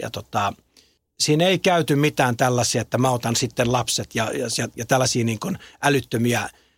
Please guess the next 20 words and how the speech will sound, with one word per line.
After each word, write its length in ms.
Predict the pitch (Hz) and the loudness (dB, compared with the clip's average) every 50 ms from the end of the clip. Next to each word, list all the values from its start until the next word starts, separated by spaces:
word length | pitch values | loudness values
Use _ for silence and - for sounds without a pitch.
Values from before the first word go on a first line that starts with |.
| _ _ - | _ _ -2
tekstiviestejä 680 | - 135 - - - 123 110 117 104 - - - 120 117 | -2 0 0 2 -2 0 0 0 -2 -4 -2 -2 -2 -2
tai 180 | - 117 120 | 0 0 0
jotain 320 | 120 120 - 135 120 120 120 | 0 0 2 2 2 2 2
muuta. 280 | 131 127 123 117 - | 2 0 0 -2 0
Tietenkin 380 | - 170 175 196 214 - 220 170 _ - | 2 2 2 2 2 0 -2 -4 _ -4
totta 220 | - 196 - 214 | -4 0 0 2
kai 140 | - 208 202 | 2 2 0
jotain 220 | 202 180 190 175 - | 2 2 0 0 2
pientä 300 | 208 196 175 151 - - | 2 2 2 0 -2 0
sellaista, 420 | - 147 127 123 120 - - 117 | 0 0 2 2 0 0 -2 -2
niinku, 280 | 113 113 104 - - 113 | -2 -4 -4 -8 -10 -12
et-, 180 | 101 _ _ _ _ - | -12 _ _ _ _ -18
että 380 | 113 110 _ - 98 98 - - - _ | -18 -16 _ -8 -8 -8 -8 -10 -16 _
tää 160 | - 117 107 104 | -10 -6 -6 -6
ei 60 | 110 | -6
nyt 140 | 107 - - | -6 -8 -8
voi 140 | 101 104 | -10 -8
näin 240 | 110 110 113 110 107 | -4 -4 -4 -2 -2
mennä 320 | 107 104 104 104 104 92 101 | -4 -4 -4 -4 -6 -6 -6
ja 140 | 104 101 | -8 -8